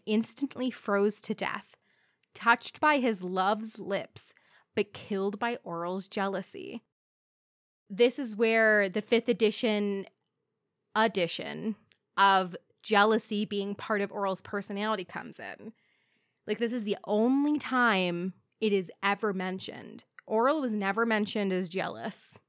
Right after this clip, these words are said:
before this. She just wanted people to fear her. That was it. She was never spurned by anybody,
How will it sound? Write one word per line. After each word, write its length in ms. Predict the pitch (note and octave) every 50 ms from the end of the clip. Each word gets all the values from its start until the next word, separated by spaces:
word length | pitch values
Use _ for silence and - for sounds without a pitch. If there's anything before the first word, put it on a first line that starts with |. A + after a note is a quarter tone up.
| _ _
before 380 | G#3+ G3 - F#3+ E3 D#3+ E3
this. 380 | E3 C#3 A#2+ C3+ G#3 - - - - - _
She 200 | - - G#3 F#3
just 380 | D#3 - F#3+ - F#3+ F#3 -
wanted 200 | A3 G#3 F#3+ F#3
people 220 | F3 G3+ - F3+ F3
to 80 | F#3+
fear 320 | F3 - - F3+ E3+ D#3 F#3
her. 280 | F3+ - - - G#3 - _ _ _ _ _ _ _ _ _ _ -
That 320 | F3 E3+ F#3 F3+ F3 -
was 200 | F#3+ G3 - E3+
it. 260 | G#3+ F#3 E3+ E3 - -
She 140 | - A3
was 120 | G3 G3 G3+
never 240 | G#3 F3 E3 D#3+ F3
spurned 480 | - - - A#3+ A#3+ B3 B3+ B3+ B3
by 140 | - A#3+ A#3
anybody, 680 | A#3 A#3 A#3 A#3 G#3 A#3 A3+ A3 A3+ A3 A3 A3 A#3